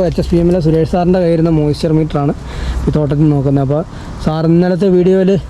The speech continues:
പറഞ്ഞല്ലോ, അപ്പോൾ ഇന്നലെ, ആ, കാണിച്ചു തരാൻ പറ്റിയില്ല. അതുകൊണ്ടാണ് ഈ ഒരു ചെറിയൊരു വീഡിയോ എല്ലാവർക്കും ഉപകാരപ്പെടണം.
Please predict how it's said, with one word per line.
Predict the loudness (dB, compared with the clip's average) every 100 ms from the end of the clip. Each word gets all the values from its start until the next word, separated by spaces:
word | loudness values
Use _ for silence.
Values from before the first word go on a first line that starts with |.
| -10 -12 -10 -10 -8 -8 -4
പറഞ്ഞല്ലോ, | 0 2 2 0 -4 -12 -12
അപ്പോൾ | -4 0
ഇന്നലെ, | 2 0 -2 -8 -12 -10 -8 -6 -4
ആ, | -2 -2 -2 -2 -4 -10 -6
കാണിച്ചു | -2 -2 0 0
തരാൻ | 0 0
പറ്റിയില്ല. | 0 0 2
അതുകൊണ്ടാണ് | 0 0 0 0 2
ഈ | 2
ഒരു | 0 -2
ചെറിയൊരു | 0 2 4 4 4 2
വീഡിയോ | 2 0 -2 -4 0
എല്ലാവർക്കും | 2 2 0 -2 -4 -4 -6 -6 -6 0
ഉപകാരപ്പെടണം. | 2 2 0 -2 -2 -2 -4